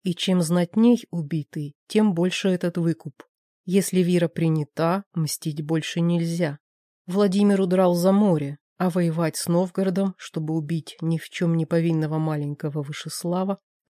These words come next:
за которого потом будет вечно мстить его род, Рогволодовичам не хотелось.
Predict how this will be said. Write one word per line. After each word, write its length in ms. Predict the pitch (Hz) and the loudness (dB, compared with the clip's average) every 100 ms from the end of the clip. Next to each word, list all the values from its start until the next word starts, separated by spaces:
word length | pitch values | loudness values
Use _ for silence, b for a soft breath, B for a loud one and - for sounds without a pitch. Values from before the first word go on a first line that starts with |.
| _ | _
за 140 | 185 208 | -2 -2
которого 420 | 208 220 208 202 | 0 0 2 0
потом 480 | 196 - 214 202 185 | 0 0 2 2 2
будет 280 | 196 196 | 0 -2
вечно 480 | 196 196 180 - 185 | 0 0 -2 -2 -2
мстить 500 | 180 - - 185 - | 0 -2 -6 -6 -4
его 240 | 180 175 175 | -4 -2 -2
род, 300 | 170 - - _ _ _ | -2 -6 -20 _ _ _
Рогволодовичам 800 | 185 220 202 202 190 190 - 190 | 0 0 2 0 0 -2 0 0
не 100 | 180 | 0
хотелось. 680 | 190 170 - 143 139 - | -2 -4 -4 -6 -6 -12